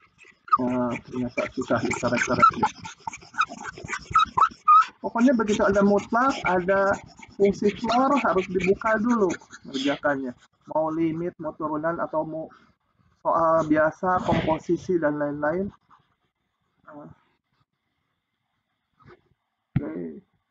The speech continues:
Nah, kalau gini, maka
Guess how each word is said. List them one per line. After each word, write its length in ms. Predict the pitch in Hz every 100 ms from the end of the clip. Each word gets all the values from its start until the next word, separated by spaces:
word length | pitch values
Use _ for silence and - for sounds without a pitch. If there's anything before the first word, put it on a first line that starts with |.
| -
Nah, 240 | 180 139 - _ _ _ _ _ _ _ _ _ _ _ _
kalau 320 | - 180 185 170
gini, 400 | 175 185 254 339 - -
maka 800 | 180 180 - - - 240 302 302